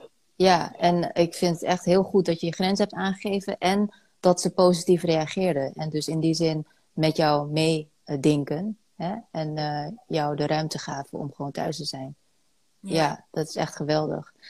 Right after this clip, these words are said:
Speaker 1: Nou, dan komen we eigenlijk automatisch op het thema energiemanagement.
Speaker 2: Ja.
Speaker 1: Ehm, ja, dus dit is inderda-, inderdaad een hele goede tip, hè, om gewoon, eh, naar je eigen behoeften te luisteren. En het vraagt wel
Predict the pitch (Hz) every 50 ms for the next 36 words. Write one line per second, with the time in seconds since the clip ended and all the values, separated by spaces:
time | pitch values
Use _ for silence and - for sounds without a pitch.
0 | - - 190 196 180 165 165 165 - 196 185 175 170 175 160 180 190 - 208 175
1 | 165 165 - 147 160 156 - 151 156 180 196 202 - 156 147 - - 151 143 -
2 | - 147 - - 160 151 151 151 151 - - 160 151 156 147 151 196 208 202 170
3 | 147 147 151 - 151 143 151 175 240 - - - _ _ _ _ _ _ _ _
4 | _ _ _ _ _ _ _ - 302 - - - 180 180 180 - _ - 175 175
5 | 165 165 165 160 160 160 160 165 170 - _ _ - - - _ - - 180 156
6 | 143 147 147 170 170 180 - 175 170 165 160 151 170 - - - 160 160 147 165
7 | 165 175 185 - 156 160 160 185 190 190 - - 160 147 147 - 190 165 139 -
8 | _ - 156 165 175 160 160 156 - - 165 156 156 151 151 151 151 147 - -
9 | 151 151 147 143 147 - 123 165 160 - 160 156 156 160 160 - - - 170 -
10 | 180 165 165 165 175 175 - - 190 208 208 - - 170 165 160 156 - - -
11 | - 180 196 202 - - 165 165 160 160 156 151